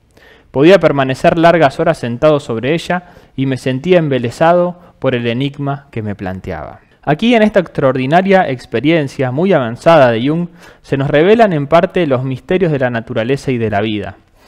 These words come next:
Algo que enseña la psicología de Jung y que es muy importante, ya que nos puede ayudar a cambiar nuestra visión del mundo, y si cambia nuestra visión del mundo, cambia nuestra relación con las cosas y, por lo tanto,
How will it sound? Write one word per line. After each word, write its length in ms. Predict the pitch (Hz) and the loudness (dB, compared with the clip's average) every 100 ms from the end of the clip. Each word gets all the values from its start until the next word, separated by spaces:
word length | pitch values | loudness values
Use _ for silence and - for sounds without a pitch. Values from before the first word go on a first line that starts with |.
| _ _ - | _ _ -2
Algo 260 | 160 190 | 4 4
que 100 | 170 | 4
enseña 560 | 143 139 220 190 151 160 | 0 2 4 4 0 -4
la 100 | - | -6
psicología 540 | 110 120 117 117 160 151 | -8 -6 -4 -4 0 2
de 160 | 127 | 2
Jung 260 | 170 165 151 - _ - | 2 0 -4 -10 _ -10
y 100 | 147 | 0
que 100 | 240 | 2
es 40 | |
muy 160 | 240 220 | 4 2
importante, 560 | 190 156 170 220 160 | 2 0 2 2 2
ya 160 | 156 151 | -2 -2
que 100 | 156 | -2
nos 120 | 135 | -6
puede 220 | - 180 | -2 0
ayudar 340 | 185 - 156 170 | 0 2 2 2
a 80 | 151 | 2
cambiar 420 | 117 135 190 220 | 0 2 2 2
nuestra 280 | 147 - 123 | -2 -4 -4
visión 280 | 123 156 | -4 -6
del 140 | 143 131 | -4 0
mundo, 460 | 185 147 131 135 - | 0 0 -2 -4 -8
y 100 | 110 | -12
si 160 | 110 | -8
cambia 440 | 107 156 156 151 151 - - - | 0 2 2 2 0 -6 -20 -12
nuestra 240 | 113 - | -10 -6
visión 320 | 110 113 143 139 | -6 -4 -4 -2
del 120 | 120 | -2
mundo, 340 | 139 156 127 | -2 0 0
cambia 480 | 120 170 135 131 139 - - _ - | 2 2 2 -2 -2 -8 -20 _ -12
nuestra 300 | 117 113 113 | -10 -4 -4
relación 460 | 113 110 107 131 127 | -2 -4 -4 -6 -4
con 140 | 120 | -4
las 160 | 113 - | -6 -4
cosas 400 | 190 175 131 - | -2 -2 -2 -8
y, 40 | |
por 200 | 110 117 | -8 -6
lo 120 | 110 117 | -6 -4
tanto, 460 | 147 143 147 143 | -4 -2 -2 -2